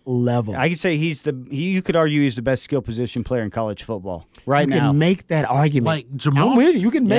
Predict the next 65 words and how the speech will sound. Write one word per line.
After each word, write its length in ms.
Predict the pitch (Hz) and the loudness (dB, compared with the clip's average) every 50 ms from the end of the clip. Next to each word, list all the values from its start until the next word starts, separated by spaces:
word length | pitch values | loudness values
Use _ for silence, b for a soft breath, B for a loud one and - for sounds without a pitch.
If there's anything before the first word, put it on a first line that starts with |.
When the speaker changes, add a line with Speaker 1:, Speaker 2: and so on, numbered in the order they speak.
| 277 | 0
Speaker 2:
Yeah. 160 | 254 - 269 226 | 0 0 0 2
Speaker 1:
that 20 | |
argument. 420 | 226 269 330 254 160 101 - _ | 2 0 0 -2 -4 -6 -8 _
Speaker 3:
Jam-, 220 | - 139 143 143 151 | -2 0 0 0 0
like, 160 | 147 160 156 147 | 0 -2 -2 0
even 280 | 208 247 262 277 214 | 0 2 2 2 2
Jamal 380 | 160 135 135 127 139 160 175 170 | 2 2 0 0 0 0 0 0
Charles 480 | - - - 139 135 143 143 139 117 110 | -2 -2 -2 0 2 2 2 0 0 -2
didn't 240 | 123 127 117 113 | -2 -2 -2 -2
get 160 | 107 123 107 - | -4 -6 -8 -6
to 60 | - | -10
the 80 | 113 101 | -10 -8
point 340 | - - - 117 117 110 107 | -8 -8 -6 -6 -6 -6 -6
where 140 | 107 107 | -8 -8
you 340 | 101 98 104 110 113 110 107 _ | -8 -8 -8 -6 -6 -8 -8 _
kinda 340 | - - - 117 113 113 107 | -16 -12 -8 -8 -6 -6 -6
knew 180 | 104 104 113 113 | -8 -8 -8 -8
what 160 | 110 110 104 | -8 -10 -10
to 100 | - 117 | -10 -12
expect 440 | 101 95 - - - - 104 101 - | -12 -12 -14 -18 -14 -14 -16 -14 -14
from 120 | - 107 101 | -14 -12 -12
him 60 | 101 | -12
until 340 | 95 - - 117 104 98 - | -12 -12 -12 -10 -10 -12 -12
towards 280 | - - - 135 147 113 | -16 -14 -10 -8 -8 -6
the 80 | 101 110 | -6 -4
end 100 | 135 120 | -6 -6
of 60 | 101 | -6
his 120 | 104 98 - | -8 -12 -12
career. 600 | - - 95 85 85 104 113 98 - - - - - | -18 -20 -20 -16 -14 -14 -14 -14 -16 -18 -20 -10 -4
Speaker 2:
Yeah, 140 | 139 147 143 | -2 0 0
like, 140 | 139 127 - | -2 -2 0
oh 80 | 170 160 | -2 -2
seven, 500 | - - 170 156 143 135 139 143 135 123 | -2 0 0 0 0 0 0 -2 -2 -2
he 160 | 117 143 143 | -2 -4 -4
was 240 | 143 143 135 123 - | -2 -2 -4 -2 -2
Speaker 1:
Yep. 60 | 143 | -4
Speaker 2:
at 80 | 135 120 | -4 -4
that 180 | 127 123 123 | -4 -4 -4
elite 320 | 123 120 120 127 127 120 - | -4 -4 -6 -8 -8 -10 -8
level. 300 | 110 117 110 107 110 113 | -8 -8 -8 -8 -8 -8
Speaker 3:
Yeah, 140 | 131 120 113 | -6 -4 -4
like, 160 | 110 110 - | -4 -4 -4
Speaker 1:
I 60 | 127 | -2
agree 20 | 135 | -4
Speaker 3:
oh, 20 | 147 | -2
Speaker 1:
with 60 | 131 | -2
that. 40 | 135 131 | -4 -6
Speaker 3:
like, 140 | 131 110 | -6 -2
oh 140 | 135 156 180 | 0 0 0
five, 360 | 170 - - 160 160 165 165 | -2 -2 -4 -2 0 0 2
his 140 | 151 139 - | 0 0 -2
freshman 460 | - - 143 156 151 - - 147 139 | -2 -2 0 0 0 0 -2 -2 0
year, 180 | 139 143 151 147 | 0 0 0 0
he 140 | 131 131 135 | 0 0 0
was, 220 | 147 156 139 - _ _ _ _ - | -2 -2 -4 -6 _ _ _ _ -6
he 140 | 113 131 | -2 -2
was 200 | 160 165 156 127 | 0 0 -2 -2
there. 280 | 117 143 165 151 135 123 | -2 -2 0 0 0 0
He 80 | 123 143 | 0 0
was 140 | 160 151 | 0 0
damn 260 | 120 156 180 196 185 160 | 0 2 2 4 4 4
good, 420 | 139 208 196 156 139 135 139 139 b b b b b b b 117 | 4 4 4 6 4 4 2 -2 b b b b b b b -4
but 340 | 117 135 135 131 123 - | 0 0 0 0 -2 -4
we 220 | - 139 151 156 160 | -4 -2 0 2 2
knew 380 | 151 147 147 143 135 127 113 | 4 4 4 4 4 2 0